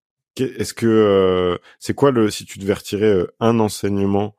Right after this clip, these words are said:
euh, ou si tu devais partager une leçon que tu tires, euh, de l'accompagnement dont t'as pu bénéficier, euh, avec Alec ou avec d'autres gens d'ailleurs, parce qu'il y a peut-être d'autres gens aussi qui ont été déterminants dans la trajectoire de Numadeo. Tu nous as parlé d'Alec, mais il y a peut-être d'autres personnes qui t'ont accompagné, euh, depuis ou en parallèle sur d'autres sujets.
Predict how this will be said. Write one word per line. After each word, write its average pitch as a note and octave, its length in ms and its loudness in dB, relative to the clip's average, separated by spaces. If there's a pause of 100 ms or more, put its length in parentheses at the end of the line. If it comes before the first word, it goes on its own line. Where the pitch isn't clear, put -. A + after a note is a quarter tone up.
(340)
euh, F2 100 0
ou E2+ 120 -2
si - 120 -12
tu - 140 -16
devais F#2 160 0
partager G2 640 -2
une A2 200 0
leçon G#2 300 -2
que G2+ 60 -6
tu - 160 -18
tires, G#2 320 -4 (400)
euh, E2+ 420 -2
de F2 140 -4
l'accompagnement G2 560 -2
dont F#2+ 100 -4
t'as E2+ 140 -8
pu F#2 160 -10
bénéficier, F#2 800 -2 (260)
euh, F2 200 0
avec G#2 300 0
Alec A#2 300 0
ou G#2+ 140 0
avec F#2+ 180 -2
d'autres G2 160 -2
gens B2+ 140 -2
d'ailleurs, G2+ 160 0
parce - 100 -16
qu'il - 140 -6
y - 0 -
a - 20 -4
peut-être F2 220 -6
d'autres F#2+ 180 -2
gens A2 120 2
aussi G#2 220 -2
qui - 80 -12
ont F#2 60 -4
été F2 200 -8
déterminants F#2 500 -2
dans G#2+ 100 0
la E2+ 100 0
trajectoire F2 440 -4
de F#2 100 -4
Numadeo. F#2 460 -2
Tu - 180 -12
nous E2+ 100 -8
as E2 60 -6
parlé E2 240 -6
d'Alec, F2+ 320 -4
mais E2+ 60 -12
il D#2+ 40 -14
y D#2+ 40 -14
a - 20 -16
peut-être D#2+ 220 -14
d'autres F2+ 160 -4
personnes F#2+ 360 -8
qui - 120 -18
t'ont F2+ 100 -8
accompagné, F2+ 540 -2
euh, E2 100 -2 (460)
depuis A2 600 -2
ou A2 180 2
en F#2+ 80 -2
parallèle F#2+ 400 0
sur F2+ 200 -12
d'autres F2 200 -8
sujets. F2+ 340 -4